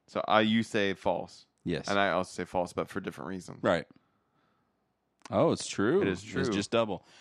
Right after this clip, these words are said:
Speaker 2: I was thinking that, I was thinking that, like, it was just gonna be false, but it would be like, oh, it's, like, four times the amount of tenderness.
Speaker 1: Oh, I gotcha.
Speaker 2: 'Cause it's just like, I mean, the clit is like, uh,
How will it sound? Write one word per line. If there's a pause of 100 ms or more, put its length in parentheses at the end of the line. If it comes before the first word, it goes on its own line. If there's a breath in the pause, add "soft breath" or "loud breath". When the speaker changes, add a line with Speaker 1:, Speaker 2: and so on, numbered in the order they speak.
(140 soft breath)
Speaker 2:
I
was
thinking
that,
I
was
thinking
that,
like,
it
was
just
gonna
be
false,
but
it
would
be
like,
oh,
it's,
like,
four
times
the
amount
of (100)
tenderness.
Speaker 1:
Oh,
I
gotcha.
Speaker 2:
'Cause
it's
just
like,
I
mean,
the
clit
is
like,
uh,